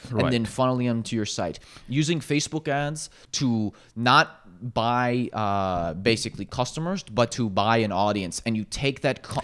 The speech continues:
Speaker 1: that audience away from
Speaker 2: But that's the
Speaker 1: Facebook.
Speaker 2: other thing that we were discussing last week about D T C companies, that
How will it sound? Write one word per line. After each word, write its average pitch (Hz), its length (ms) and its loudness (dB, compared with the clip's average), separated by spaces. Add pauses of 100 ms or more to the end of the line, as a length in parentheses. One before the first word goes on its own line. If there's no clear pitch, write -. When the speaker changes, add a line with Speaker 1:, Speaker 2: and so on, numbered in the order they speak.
Speaker 1:
that 117 160 2
audience 107 380 2
away 101 180 0
from 101 160 -6
Speaker 2:
But 120 180 4
that's 139 140 6
the 143 80 6
Speaker 1:
Facebook. - 40 8
Speaker 2:
other 120 60 6
thing 135 160 4
that 110 100 4
we 107 100 2
were 104 80 2
discussing 98 420 -4
last 90 180 -6
week 107 220 -2
about 90 320 -2
D 104 80 0
T 101 140 -4
C 101 140 -4
companies, 101 480 -4
that 87 260 -6